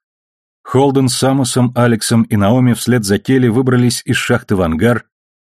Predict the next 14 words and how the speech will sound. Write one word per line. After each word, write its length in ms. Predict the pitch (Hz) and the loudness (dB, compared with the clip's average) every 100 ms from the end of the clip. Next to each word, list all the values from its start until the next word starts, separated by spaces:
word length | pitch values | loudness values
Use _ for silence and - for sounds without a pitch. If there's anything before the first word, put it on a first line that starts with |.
| _ | _
и 100 | 120 | 0
задержались 640 | 131 135 127 117 160 147 | 2 2 0 0 0 0
за 180 | 117 117 | 0 -2
штабелем 460 | - 151 139 135 131 | -2 -4 0 2 2
ящиков, 680 | 123 95 - - 98 - - | 2 0 -4 -6 -8 -8 -4
выкрашенных 640 | 110 123 110 - 113 98 | -2 0 -2 0 0 2
зеленым. 500 | 95 101 76 57 - _ _ _ _ _ _ _ _ _ | 0 0 -2 -8 -16 _ _ _ _ _ _ _ _ _
Выглянув 540 | 82 120 135 139 135 127 | -2 0 2 2 0 0
поверх 340 | 104 104 95 | 0 0 -2
штабеля, 500 | - - 127 127 127 | -6 -2 2 2 0
Холден 380 | 120 151 143 135 | 0 -2 0 0
сразу 460 | - 117 123 139 | 0 0 0 0
засек 420 | 135 127 - 95 - | 0 -2 -2 -4 -2
врага. 400 | 98 82 - | -4 -4 -6